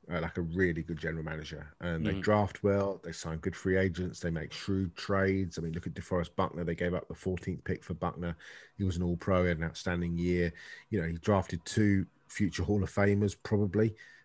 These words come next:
Speaker 1: i-, i-, in the first and second round a couple of years ago with Quenton Nelson and Darius Leonard. You know,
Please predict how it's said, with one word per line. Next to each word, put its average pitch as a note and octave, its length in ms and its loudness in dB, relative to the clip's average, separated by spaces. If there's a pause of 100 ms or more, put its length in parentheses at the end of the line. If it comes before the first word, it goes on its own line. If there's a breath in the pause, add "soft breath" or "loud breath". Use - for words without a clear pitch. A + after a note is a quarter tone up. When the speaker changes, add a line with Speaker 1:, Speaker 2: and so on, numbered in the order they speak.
(100)
Speaker 1:
i-, F#2+ 40 -6
i-, F2+ 380 -2
in F#2 180 0
the F2+ 80 0
first F#2+ 340 0
and F2+ 60 -4
second F#2+ 280 -2
round F#2 240 0
a F2 40 -4
couple F#2 220 -4
of F2+ 60 0
years F2+ 180 0
ago F#2 120 2
with F2+ 140 2
Quenton F2+ 340 -2
Nelson F#2 380 -2
and F2 160 -2
Darius F2+ 400 0
Leonard. F#2+ 360 2 (560 loud breath)
You G2 100 0
know, E2+ 180 0